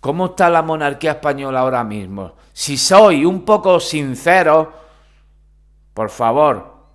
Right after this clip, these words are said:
¿cómo está la monarquía española ahora mismo? ¿Qué imagen estamos dando a nivel monárquico, a nivel internacional?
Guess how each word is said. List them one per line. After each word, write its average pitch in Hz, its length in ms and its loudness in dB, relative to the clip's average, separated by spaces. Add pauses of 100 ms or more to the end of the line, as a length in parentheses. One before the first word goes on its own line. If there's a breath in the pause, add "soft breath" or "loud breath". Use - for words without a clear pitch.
(420)
¿cómo 160 220 -2
está 185 260 2
la 170 120 4
monarquía 156 540 -2
española 139 480 -4
ahora 127 260 0
mismo? 110 420 -6
¿Qué 196 120 4
imagen 208 560 2
estamos 160 640 0
dando 156 580 0 (1300 soft breath)
a 101 120 -10
nivel 139 460 0
monárquico, 147 880 0
a 156 80 4
nivel 147 400 2
internacional? 139 1200 -4